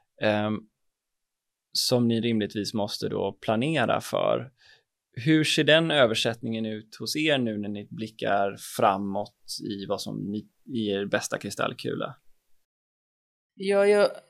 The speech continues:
Speaker 2: <clears throat> dels, eh, kortsiktiga marknadsanalyser och långsiktiga marknadsanalyser och systemutvecklingsplaner och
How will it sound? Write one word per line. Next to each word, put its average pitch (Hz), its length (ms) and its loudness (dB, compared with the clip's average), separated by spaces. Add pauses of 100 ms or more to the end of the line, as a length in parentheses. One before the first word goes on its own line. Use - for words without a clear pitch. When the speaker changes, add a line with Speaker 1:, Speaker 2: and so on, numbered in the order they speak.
(140)
Speaker 2:
<clears throat> 185 380 -4
dels, 220 340 2
eh, 185 680 -2
kortsiktiga 240 640 2
marknadsanalyser 220 840 0
och 202 40 -2
långsiktiga 185 560 -4
marknadsanalyser 170 1080 -6
och 170 160 -14
systemutvecklingsplaner 165 1400 -2
och 160 200 -4